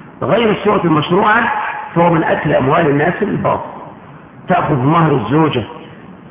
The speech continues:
وتنفقه على نفسك رغم أنفها، وإن لم تعطيه، تعطيك إياه ضربت وطردت وسببت، فتضطر الزوجة إلى أن تعطيك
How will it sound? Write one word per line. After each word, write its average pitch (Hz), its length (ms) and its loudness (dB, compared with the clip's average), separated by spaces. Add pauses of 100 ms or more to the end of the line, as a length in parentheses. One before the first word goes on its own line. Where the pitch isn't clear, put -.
(160)
وتنفقه 131 580 -2
على 139 140 0
نفسك 143 360 -2 (960)
رغم 156 360 2
أنفها، 156 460 2
وإن 131 260 2
لم 139 100 0
تعطيه، 156 680 0 (1040)
تعطيك 180 400 0
إياه 190 480 4 (800)
ضربت 196 680 0 (480)
وطردت 143 760 0
وسببت، 135 600 0 (460)
فتضطر 226 520 0
الزوجة 202 480 2 (1200)
إلى 160 160 2
أن 160 120 0
تعطيك 180 600 0